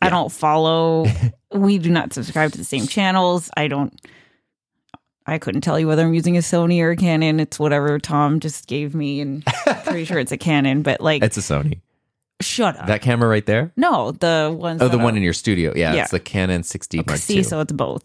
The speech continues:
Speaker 1: depending on, anyway.
Speaker 2: Yeah.
Speaker 1: So I, you know, I'm just not in this world.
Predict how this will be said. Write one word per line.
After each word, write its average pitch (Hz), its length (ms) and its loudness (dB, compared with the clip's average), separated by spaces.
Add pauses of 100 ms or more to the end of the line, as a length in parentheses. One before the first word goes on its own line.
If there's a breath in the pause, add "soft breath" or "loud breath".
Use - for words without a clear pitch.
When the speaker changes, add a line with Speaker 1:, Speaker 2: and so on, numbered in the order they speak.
Speaker 1:
depending 139 400 0
on, 123 200 -6 (120)
anyway. 143 400 -2
Speaker 2:
Yeah. - 80 -20 (380 loud breath)
Speaker 1:
So 262 220 2
I, 254 380 0 (120)
you 190 140 0
know, - 160 -2 (140)
I'm 220 120 4
just 233 160 0
not 175 180 2
in 160 140 0
this 165 200 0
world. 160 500 0